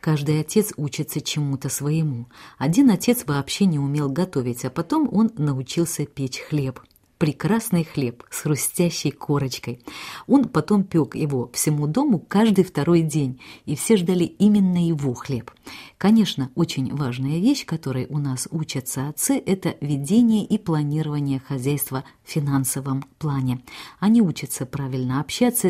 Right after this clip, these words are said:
с деньгами. Очень часто человек получает социальное пособие,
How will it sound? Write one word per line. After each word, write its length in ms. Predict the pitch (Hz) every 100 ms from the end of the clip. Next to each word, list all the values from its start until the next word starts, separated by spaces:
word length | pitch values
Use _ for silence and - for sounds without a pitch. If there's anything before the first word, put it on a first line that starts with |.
| -
с 80 | 143
деньгами. 560 | 139 151 135 131 131 143 - - -
Очень 380 | 156 - 147
часто 400 | 131 143 135 -
человек 500 | 127 - 143 175 262 -
получает 720 | 147 147 - 170 160 - 143
социальное 540 | - 120 147 139 135
пособие, 560 | 135 147 - 254 208